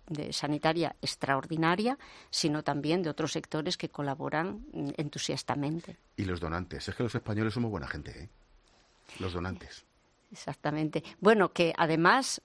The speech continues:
Speaker 1: eh, que la legislación española es valiente, porque la legislación española, eh, dice que si no hay una o-, es-,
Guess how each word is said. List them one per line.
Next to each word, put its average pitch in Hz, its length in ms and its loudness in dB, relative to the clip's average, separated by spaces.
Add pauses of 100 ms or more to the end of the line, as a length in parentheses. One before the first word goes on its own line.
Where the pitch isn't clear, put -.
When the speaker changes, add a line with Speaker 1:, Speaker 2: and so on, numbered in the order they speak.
Speaker 1:
eh, 151 320 0
que 160 100 -2
la 151 100 4
legislación 151 440 0
española 165 360 2
es 151 60 -2
valiente, 170 680 2 (680)
porque 175 280 4
la 165 100 6
legislación 147 480 -2
española, 175 760 4 (380)
eh, 156 680 0
dice 165 680 0
que 190 420 -2
si - 300 0
no 196 320 6
hay 196 220 4
una 170 380 6
o-, 170 220 0
es-, - 260 0